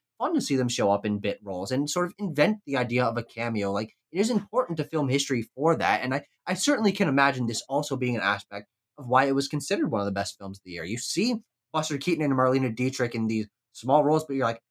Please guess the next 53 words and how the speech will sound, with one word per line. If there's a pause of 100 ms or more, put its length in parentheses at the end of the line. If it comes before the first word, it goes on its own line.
(240)
"That's
Buster
Keaton
and
Marlene
Dietrich, (300)
some
of
the
most
important
people
in, (180)
in (180)
film
history, (220)
and
they're
in
small
roles
in
this
movie. (160)
This
movie
has
to
be
good
if
they're
getting
these
people
on
it." (360)
But
we
did
hear
in
the,
uh, (220)
i-,
intro
thing
for
the
T
C
M
guy